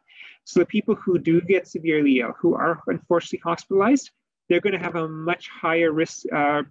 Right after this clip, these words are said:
uh, chance of survival thanks to these medications. And even vulnerable people who get sick with covid nineteen, we'll be able to treat them with these medications and prevent them from becoming hospitalized. And, you know, thinking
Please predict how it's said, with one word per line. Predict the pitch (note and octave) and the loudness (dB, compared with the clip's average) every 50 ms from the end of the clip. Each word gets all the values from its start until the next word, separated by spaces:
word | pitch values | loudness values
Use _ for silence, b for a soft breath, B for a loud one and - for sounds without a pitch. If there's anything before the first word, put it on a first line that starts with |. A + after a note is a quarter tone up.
| _ - - - | _ -10 -4 -4
uh, | C#3+ C#3 | -4 -4
chance | - - - D#3+ D3+ D#3+ E3 - D#3+ | -4 -4 -4 -2 -2 -2 -2 -4 -6
of | - | -6
survival | - - D#3+ C3+ C3+ C3 D#3+ F#3+ A3 A#3 - - - | -4 -4 -2 0 0 0 0 2 0 0 0 0 -2
thanks | F#3 E3 E3 - - | -2 -2 -2 -6 -6
to | - E3 | -6 -4
these | D#3 F3 E3 E3+ | -2 -2 -2 0
medications. | F3 E3+ F3 - - D#3+ F3 - - C4+ C4+ - b b b b b b b - - | 0 -2 -2 0 0 -2 -2 0 0 0 0 0 b b b b b b b -6 -4
And | A3 A#3 | -2 -2
even | A#3 - C4+ B3 G3+ | 0 0 0 0 0
vulnerable | - G3 G#3 G#3+ A3+ G#3+ A3 G#3 | 0 0 0 0 0 0 0 0
people | - - A3 - - A3+ G#3 | 0 -2 -4 0 0 -2 -2
who | - - G3+ F#3 | 0 -2 0 0
get | - G3 F#3+ - | 0 -2 -4 -6
sick | - - G3+ G3 | -8 -8 -8 -6
with | - A3 - - | -6 -10 -10 -4
covid | - F#3 F#3 F#3+ G3 G3 | -2 -2 0 0 0 0
nineteen, | G3 G3 G3 - - - A3+ C4 C4+ - b b b b b - | 0 0 0 -2 -2 -2 2 2 0 0 b b b b b 2
we'll | F#3 F3 | 2 4
be | E3+ F#3 | 6 4
able | F#3 F3+ | 2 2
to | - - | 0 -8
treat | - - - F#3 F3+ - | -10 -4 -2 -2 0 0
them | - F3+ E3+ | 0 0 0
with | E3+ E3 | 0 -2
these | - E3+ D3+ | -2 -2 -2
medications | D#3 D#3+ D#3 D#3 D#3 - - D3+ D#3+ - - A#3+ B3 A#3+ - | -2 -2 -4 -4 -4 -4 -4 -4 -4 -2 -2 -2 -2 -2 -2
and | E3+ E3 - | -4 -4 -2
prevent | - F3+ C#3+ C3+ D3+ D3 - - | -2 -2 0 0 -2 -4 -4 -4
them | D3+ C#3+ C3 - | -6 -6 -6 -6
from | - C3+ C3 | -8 -4 -2
becoming | C3 B2+ - C3 A#2 A2+ - - - | -2 -2 -2 -4 -8 -8 -10 -10 -12
hospitalized. | - - - _ - B2 B2 - - - - - - _ _ _ _ _ _ _ B B B B B B B B B B - - | -14 -14 -14 _ -10 -10 -10 -8 -14 -16 -18 -20 -20 _ _ _ _ _ _ _ B B B B B B B B B B -6 -4
And, | F#3+ F3+ - G3 | -2 -2 0 0
you | F#3+ F3+ | 0 2
know, | F#3 F#3 F#3 - - - - _ _ _ _ _ _ - | 2 2 0 0 -2 -6 -18 _ _ _ _ _ _ -2
thinking | - G#3+ G#3 - A#3 | -2 -2 -2 -2 -4